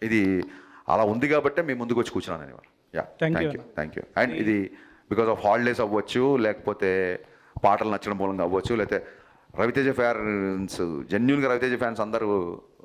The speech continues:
Speaker 1: మళ్ళీ హీరో పోస్టర్స్లో కానీ ప్రోమోస్లో కానీ బాగుండడం మూలంగా రావచ్చు.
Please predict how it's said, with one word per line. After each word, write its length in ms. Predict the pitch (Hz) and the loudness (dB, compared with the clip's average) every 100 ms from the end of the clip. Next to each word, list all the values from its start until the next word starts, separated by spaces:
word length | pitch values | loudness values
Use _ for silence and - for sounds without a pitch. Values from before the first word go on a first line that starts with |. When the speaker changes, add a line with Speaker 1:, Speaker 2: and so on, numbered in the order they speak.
| 90 | -8
Speaker 1:
మళ్ళీ 360 | 98 104 110 107 - - - | -4 0 0 -2 -8 -18 -6
హీరో 300 | 110 113 107 | 0 2 2
పోస్టర్స్లో 480 | 107 107 107 113 | 2 0 -2 -2
కానీ 680 | 101 104 113 113 110 107 104 | -2 -2 -2 -2 -2 -2 -4
ప్రోమోస్లో 440 | 98 104 101 101 98 | -2 0 0 0 -2
కానీ 140 | 101 | -4
బాగుండడం 440 | 95 90 95 98 95 | 0 2 2 0 -2
మూలంగా 240 | 92 95 | -4 -2
రావచ్చు. 580 | 85 90 90 151 - | 0 0 0 -4 -10